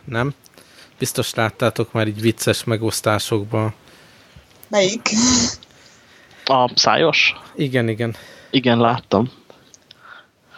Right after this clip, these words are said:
Speaker 3: Hogy Kim, Kim Jong-un közli, hogy most atommal fogja megszórni az egész világot, egyébként is szarnapja van. És akkor valaki aztán is mondja neki, „Hát így el egy kólát”, és utána pedig ott van a
Speaker 1: Valami
Speaker 3: szájos.
Speaker 1: Snickers, Snickers
Speaker 3: Snickers?
Speaker 1: cuki vagy valami ilyesmi.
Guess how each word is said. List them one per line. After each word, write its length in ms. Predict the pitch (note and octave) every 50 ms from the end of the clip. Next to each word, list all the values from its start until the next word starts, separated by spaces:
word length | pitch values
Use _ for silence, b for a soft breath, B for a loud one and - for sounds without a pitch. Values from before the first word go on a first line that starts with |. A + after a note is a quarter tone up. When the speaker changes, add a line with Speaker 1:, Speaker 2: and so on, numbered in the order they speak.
| B B B B B
Speaker 3:
Hogy 220 | - A#2+ A2 -
Kim, 240 | - D#3 C#3 G2 G#2+
Kim 180 | - D#3 C#3+ C3
Jong-un 680 | A#2+ A#2+ A2 A2+ G#2+ - - B2 A#2+ A#2 A#2 A2 A2+ - - _ -
közli, 280 | - A#2+ A#2 G#2 G#2 G#2+
hogy 140 | A2 A2
most 240 | A2 A2 A2 - - - - - -
atommal 440 | - - - - G#2 G#2 G2 G#2 A2
fogja 220 | - B2+ G#2+ G#2+
megszórni 400 | A2 A2+ A2 - - G#2+ G#2+ G#2+
az 100 | A2 G#2+
egész 240 | A2 G#2 G2 - -
világot, 380 | A#2 A2+ G#2+ G#2 G#2 A2 -
egyébként 400 | A2 A2+ G#2 G#2+ - - G#2+ G#2
is 80 | - -
szarnapja 540 | - - - F#2+ G2+ F2 F2 - - - F#2+
van. 220 | A2+ D3 F3 F3+ - B B B B B B B B B B B B
És 80 | - -
akkor 160 | - - A2
valaki 300 | A#2+ C3 A2+ A2 - A2+
aztán 340 | A2+ A2 - - - F2+ F2
is 60 | -
mondja 180 | - - - A#2+
neki, 180 | C3 F3 A3 C4
„Hát 120 | A#3 G#3+
így 140 | F#3 D#3 C#3+
el 100 | C3+ -
egy 120 | - -
kólát”, 480 | - - G1+ - - - - - - -
és 280 | G1+ - - - - -
utána 300 | - C3+ - C#3+ B2 B2
pedig 220 | A#2 - A#2 A#2+ A#2
ott 140 | B2 A#2 -
van 100 | B2 A#2+
a 20 | B2
Speaker 1:
Valami 140 | C3 C3 C3
Speaker 3:
szájos. 240 | B2+ A#2 A2+ A#2+ D3
Speaker 1:
Snickers, 440 | D3+ D#3 - - - B2+ A#2+ A#2 -
Snickers 640 | - - - - D3+ C#3 C#3 C3+ - - A#2+ B2+ A#2+
Speaker 3:
Snickers? 260 | - E3+ D#3 C3 A#2+
Speaker 1:
cuki 120 | - - A#2+ A2
vagy 160 | A#2 A2+ A2
valami 340 | A2 A#2 A2+ A2 A2 A2 G#2+
ilyesmi. 380 | G#2+ G#2+ G#2 - - - -